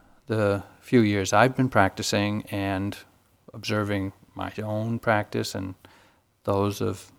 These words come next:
others around me and, and students is, i-, three things. One,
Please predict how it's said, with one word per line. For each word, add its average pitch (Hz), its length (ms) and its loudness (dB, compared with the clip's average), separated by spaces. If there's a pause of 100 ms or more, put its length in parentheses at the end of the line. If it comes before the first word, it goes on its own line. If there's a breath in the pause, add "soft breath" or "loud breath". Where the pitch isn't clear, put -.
(120)
others 107 260 -2
around 95 320 0
me 101 140 -2
and, 101 200 -2
and 98 120 -2
students 117 540 2 (1300 soft breath)
is, 156 1200 8
i-, - 100 -2 (140)
three 180 220 4
things. 95 480 0 (1200)
One, 113 500 8